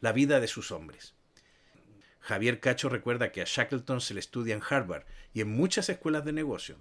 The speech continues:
Él mismo ha dictado más de una conferencia a ejecutivos sobre su figura. "Tenía más carisma de líder que Amundsen y Scott, más que Nansen,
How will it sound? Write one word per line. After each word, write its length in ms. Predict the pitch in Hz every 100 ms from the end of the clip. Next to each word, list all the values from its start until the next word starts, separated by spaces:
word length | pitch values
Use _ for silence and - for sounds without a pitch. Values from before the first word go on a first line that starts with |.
| -
Él 120 | 117
mismo 320 | 117 156 156
ha 40 | 143
dictado 380 | 123 - 135 131
más 220 | 147 175
de 80 | 180
una 160 | 160
conferencia 600 | 147 131 139 135 151 143 - - -
a 100 | 117
ejecutivos 640 | - 123 117 143 151 151
sobre 220 | 147 131
su 140 | 123 127
figura. 460 | 147 156 90 - _ _ _ - _ -
"Tenía 340 | 104 143 151
más 200 | 139 170
carisma 680 | - 151 165 160 170 170 -
de 200 | 107 104
líder 420 | 113 160 170 165
que 160 | - 110
Amundsen 460 | 151 180 170 175
y 100 | 165
Scott, 380 | 147 - 127 - -
más 260 | 113 175
que 160 | - 180
Nansen, 480 | 165 127 - 87